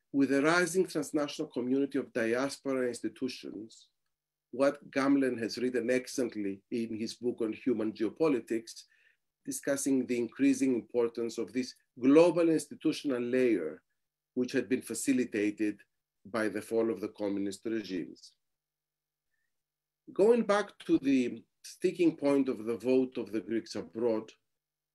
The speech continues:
as we know, the only facilitation that the two main political parties was, uh, could do was to bring as many of their voters as possible to Greece through granting free or cheap tickets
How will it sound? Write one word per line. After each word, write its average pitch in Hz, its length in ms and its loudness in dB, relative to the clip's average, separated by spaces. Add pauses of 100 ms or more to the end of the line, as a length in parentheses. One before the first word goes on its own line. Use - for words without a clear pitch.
(160)
as 160 220 -2
we 208 140 0
know, 151 300 4
the 123 200 -2
only 220 300 0
facilitation 120 960 -4 (260)
that 120 240 -2
the 127 120 0
two 202 280 -6
main 170 320 2
political 135 520 -2
parties - 720 -8 (720)
was, 131 320 -4 (100)
uh, 107 140 -2 (160)
could 107 240 -6
do 170 320 2 (180)
was 143 280 -2
to 151 120 0
bring 185 440 4 (140)
as 131 220 -4
many 165 540 6 (280)
of 117 180 -6
their 117 160 2
voters 127 480 0
as 101 140 -8
possible 127 600 -4
to - 80 -12
Greece 139 480 0 (560)
through 196 260 4
granting 151 580 4
free 131 760 0
or 131 160 2
cheap 135 340 -2
tickets 117 560 -4